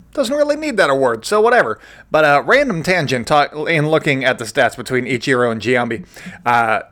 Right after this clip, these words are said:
statistically, h-, how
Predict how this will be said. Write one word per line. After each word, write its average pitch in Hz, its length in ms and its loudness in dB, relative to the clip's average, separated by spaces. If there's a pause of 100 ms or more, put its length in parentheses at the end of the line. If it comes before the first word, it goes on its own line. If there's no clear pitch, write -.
statistically, 170 720 0
h-, - 920 -4
how 214 600 4